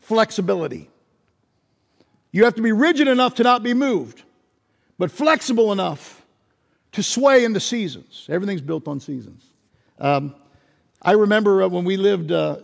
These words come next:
out in Colorado, one of the things that we like to do is we like to hike and camp. And they have this thing in Colorado, these, they're called fourteeners. Have you, how many of you know what I'm talking about when I talk about a fourteener? These are mountains that they have there that are above fourteen thousand feet.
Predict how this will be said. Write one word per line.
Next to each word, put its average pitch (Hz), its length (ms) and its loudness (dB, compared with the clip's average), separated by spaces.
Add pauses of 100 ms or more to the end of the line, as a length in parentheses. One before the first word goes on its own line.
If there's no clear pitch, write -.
(180)
out 175 240 -2
in 160 140 -4
Colorado, 170 640 0
one 160 160 -6
of 175 80 -2
the 156 80 -6
things 156 220 -4
that 156 80 -8
we 147 100 -4
like 147 220 -6
to 143 100 -10
do 143 140 -4
is 127 80 -8
we 139 60 -10
like 135 180 -10
to 131 60 -16
hike 151 260 -6
and 113 100 -14
camp. - 360 -12 (600)
And 190 80 0
they 269 80 6
have 311 80 2
this 285 160 0
thing 277 140 0
in 233 60 0
Colorado, 220 800 2
these, 175 300 -6
they're 175 180 -6
called 202 240 -4
fourteeners. 196 640 -2
Have 127 100 -8
you, 185 80 -6
how 202 120 2
many 254 160 0
of 226 80 -2
you 220 180 -2 (300)
know 196 140 4
what 202 120 2
I'm 180 140 2
talking 190 260 0
about 165 140 0
when 156 80 -6
I 151 60 -6
talk 165 180 0
about 160 160 -4
a 156 40 -8
fourteener? 139 560 -6 (480)
These 247 220 4
are 277 60 4
mountains 254 400 4
that 220 80 2
they 226 120 2
have 233 200 4
there 208 160 4
that 202 140 2
are 196 100 2
above 202 360 0
fourteen 208 460 -2
thousand 175 440 -2
feet. - 280 -10